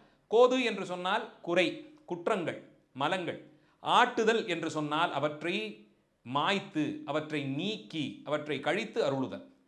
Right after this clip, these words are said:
கோதாட்டி என்று சொன்னால் குற்றங்களை கடிதல். சிவனருளாலே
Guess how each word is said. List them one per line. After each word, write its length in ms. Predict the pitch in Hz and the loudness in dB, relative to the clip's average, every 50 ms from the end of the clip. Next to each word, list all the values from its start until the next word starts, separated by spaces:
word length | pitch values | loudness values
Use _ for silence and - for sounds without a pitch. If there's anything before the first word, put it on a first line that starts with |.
| _ _ _ _ _ - | _ _ _ _ _ -2
கோதாட்டி 560 | 180 185 202 196 180 160 156 151 156 - 214 | 0 2 4 4 6 6 4 4 2 -2 -2
என்று 240 | 190 160 131 131 127 | -2 -2 -4 -4 -6
சொன்னால் 420 | 131 127 123 123 120 120 - - | -6 -6 -4 -2 -2 -2 -4 -6
குற்றங்களை 760 | - 185 180 - - 277 262 262 240 202 170 160 196 202 - | -8 -8 -4 2 4 4 4 4 2 0 2 0 0 -2 -4
கடிதல். 640 | - 147 139 131 127 127 113 107 107 98 - - - - _ _ _ _ _ _ _ _ - - | -4 -4 -2 -2 -4 -4 -4 -6 -6 -8 -12 -14 -18 -20 _ _ _ _ _ _ _ _ -8 -2
சிவனருளாலே 800 | 190 202 240 254 262 254 247 240 226 202 190 190 196 220 247 | 2 4 6 6 6 6 6 8 8 8 8 6 6 4 2